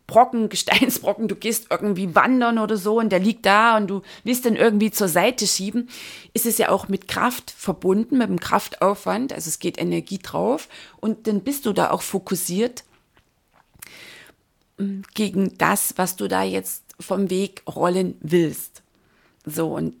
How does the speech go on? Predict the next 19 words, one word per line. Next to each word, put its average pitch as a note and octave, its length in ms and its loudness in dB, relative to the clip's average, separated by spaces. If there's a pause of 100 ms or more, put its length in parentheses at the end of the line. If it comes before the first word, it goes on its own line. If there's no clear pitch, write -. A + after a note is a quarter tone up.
(380)
das G3 260 -6
läuft F#3 420 -2
genauso E3+ 420 0
auf - 140 -4
der E3 120 -4
mentalen F3+ 560 -4
Ebene. F3 480 -2 (760)
Also E3 340 -2
Energie G3+ 440 2
folgt - 320 -2
der - 100 -2
Aufmerksamkeit, F3+ 920 -4
dass F#3 100 -12
dann F#3+ 160 -4
die F#3 160 -10
Kraft - 440 -4
da G3 200 2
ist - 540 -4 (920)
und F3 220 -8